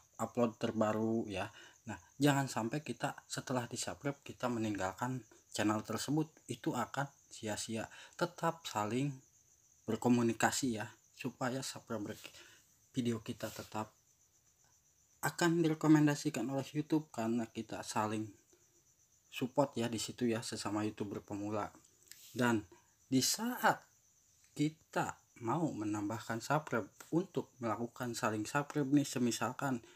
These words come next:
karena kita tidak bisa upload video short, mungkin di antara sobat-sobat semua tidak,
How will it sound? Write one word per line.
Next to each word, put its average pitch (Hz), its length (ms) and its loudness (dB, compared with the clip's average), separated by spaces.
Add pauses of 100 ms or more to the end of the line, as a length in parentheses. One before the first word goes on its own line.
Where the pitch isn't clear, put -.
(220)
karena 117 240 2
kita 156 400 -4
tidak 110 240 -4 (560)
bisa 139 320 -2
upload 120 320 -4
video 120 240 -2
short, - 320 -2 (480)
mungkin 165 480 0
di 127 80 2
antara 117 240 -2
sobat-sobat 110 640 -4
semua 123 320 -4 (480)
tidak, 104 320 -10